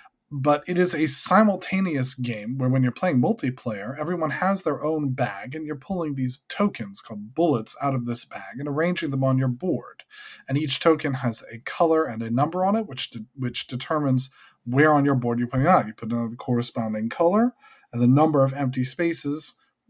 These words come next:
based on the number on the token. And if you fill up your board,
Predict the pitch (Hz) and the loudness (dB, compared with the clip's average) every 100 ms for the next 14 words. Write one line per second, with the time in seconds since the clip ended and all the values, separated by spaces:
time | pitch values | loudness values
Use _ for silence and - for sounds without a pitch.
0 | _ 127 120 131 120 117 113 104 98 104 | _ 0 0 2 2 2 -2 -6 -10 -10
1 | 110 175 131 - _ _ _ _ _ _ | 4 4 4 -4 _ _ _ _ _ _
2 | - - 131 120 120 139 131 131 120 - | -10 0 4 4 2 -2 -2 -4 -4 0
3 | 151 123 120 123 123 180 220 240 | 2 2 0 -2 0 4 4 4